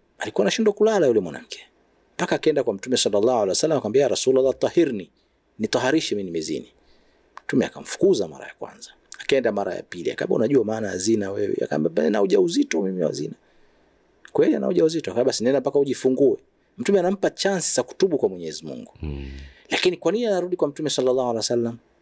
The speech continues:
Speaker 1: Dhamir, kwamba nimefanya kosa kubwa.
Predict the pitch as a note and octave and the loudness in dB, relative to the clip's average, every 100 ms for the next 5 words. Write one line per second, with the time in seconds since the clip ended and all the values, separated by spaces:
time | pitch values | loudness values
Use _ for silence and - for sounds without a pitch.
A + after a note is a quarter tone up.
0 | _ _ - G2 E2+ - - - _ _ | _ _ -8 -6 -4 -6 -10 -14 _ _
1 | _ _ - - - G#3+ A#3+ - - - | _ _ -12 -10 -10 -10 -10 -12 -6 -4
2 | - - B3+ - - | -4 -6 -6 -6 -10